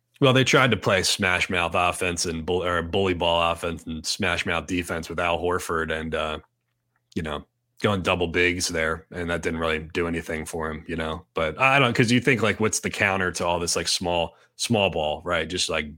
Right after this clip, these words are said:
bash, bash dudes in the paint, right? But it's not, you know, you see on the other end, it's hard for, like, a dominant big in the paint to, like, spread out and defend when you're playing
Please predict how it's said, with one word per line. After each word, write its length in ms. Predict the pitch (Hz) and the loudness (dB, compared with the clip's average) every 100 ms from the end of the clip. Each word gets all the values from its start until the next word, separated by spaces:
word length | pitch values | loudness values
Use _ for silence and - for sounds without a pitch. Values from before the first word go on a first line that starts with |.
| _ | _
bash, 340 | 92 82 90 - | -2 0 0 0
bash 320 | 90 85 85 | -2 0 -2
dudes 300 | 82 82 78 | -4 -6 -6
in 100 | 85 | -6
the 60 | 73 | -8
paint, 340 | 82 80 73 | -6 -6 -6
right? 260 | - 80 80 | -6 -4 -4
But 120 | 87 80 | -4 -4
it's 160 | - | -4
not, 360 | 104 95 87 - _ - _ _ _ - _ - | -2 -2 -2 -8 _ -20 _ _ _ -20 _ -4
you 100 | 92 | 0
know, 60 | |
you 120 | 85 95 | 2 2
see 200 | 123 101 | 2 2
on 100 | 90 | 2
the 80 | |
other 220 | 98 95 87 | 2 4 2
end, 120 | 85 | 0
it's 120 | 85 | -4
hard 480 | - 98 92 92 87 | 0 2 2 2 -2
for, 120 | 90 | -4
like, 180 | 82 82 | -4 -4
a 40 | |
dominant 720 | 78 87 87 85 82 80 82 | -4 -2 0 -2 -4 -6 -4
big 260 | 90 87 82 | -2 0 -2
in 80 | 80 | -6
the 80 | |
paint 380 | 78 - 90 85 | -8 -4 -4 -4
to, 100 | - | -8
like, 300 | 82 80 78 _ 82 | -4 -4 -4 _ -12
spread 420 | - - 104 90 87 | -6 -4 0 0 0
out 180 | 85 | 0
and 160 | 82 82 | -2 -4
defend 640 | 87 - 85 82 80 78 - _ _ _ _ _ | -6 -2 0 0 -4 -10 -14 _ _ _ _ _
when 160 | 90 | -6
you're 80 | 87 | -4
playing 340 | 87 87 82 | -2 -4 -4